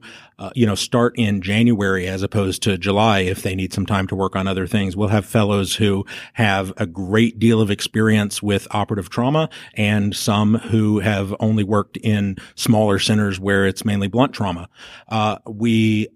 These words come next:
are partnered, of course, with the Surgical Critical Care Fellowship, but our one-year fellowship is a nice benefit for people who are interested in emergency care of the surgical patient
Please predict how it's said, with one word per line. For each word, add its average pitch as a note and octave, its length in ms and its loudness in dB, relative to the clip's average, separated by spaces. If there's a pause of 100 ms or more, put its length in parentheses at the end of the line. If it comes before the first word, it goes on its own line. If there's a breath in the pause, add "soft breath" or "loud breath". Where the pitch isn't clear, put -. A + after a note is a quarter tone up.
(240)
are G#2+ 140 -2
partnered, C3+ 520 0
of A#2+ 120 -2
course, B2+ 320 2
with G#2+ 160 -2
the G2 60 -8
Surgical - 400 -4
Critical - 360 -6
Care D#3+ 300 2
Fellowship, F#2+ 640 -4 (260 loud breath)
but G#2+ 280 -4
our B2+ 400 2
one-year A2+ 560 2
fellowship G#2 800 -4
is G2 540 -2 (440 soft breath)
a A2 80 0
nice G#2+ 580 2
benefit G#2+ 680 0
for G2+ 400 -2
people G#2+ 320 -2
who G#2 420 -2 (520 loud breath)
are G2+ 300 -2
interested B2+ 580 2
in G#2+ 280 0
emergency A2+ 1040 2
care G#2 380 0
of G2+ 180 -6
the G2 80 -4
surgical G2+ 380 0
patient G2 540 -4